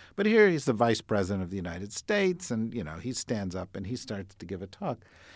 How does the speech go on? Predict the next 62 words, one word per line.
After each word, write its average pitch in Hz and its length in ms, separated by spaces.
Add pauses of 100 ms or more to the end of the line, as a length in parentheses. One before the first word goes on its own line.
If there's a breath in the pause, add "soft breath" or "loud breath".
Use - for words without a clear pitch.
(140 loud breath)
And 175 100
at 196 100
the 214 60
beginning 233 380
of 175 80
the 156 100
talk, 131 360
you 123 80
think, 117 280
"Well, 127 100
this 110 200
is 107 80
just 95 340
Biden 82 520
being 92 340
kind 101 240
of 104 140
folksy 95 720
and 101 160
kind 92 240
of 92 80
accessible 98 880
and 151 180 (380 loud breath)
articulate 185 840
and 175 160
kind 175 180
of 160 60
making 135 360
his 139 140
points." 98 520 (840 loud breath)
But - 160
then, 214 180
you 208 100
know, 110 300 (400)
he - 80
got 165 260
kinda 120 260
interesting 143 540
because 92 280
he 135 80
gave 107 260
a 117 60
real 95 340
liberal 113 380
speech - 460
in 110 100
which 107 160
he 110 80
sort 127 240
of 113 40
said, 127 220
"Look, 196 320
you 180 80
guys 170 320
are 127 80
the 117 80
guys 117 320
who - 80
are 110 60
running 113 320
the 113 60
world. 180 380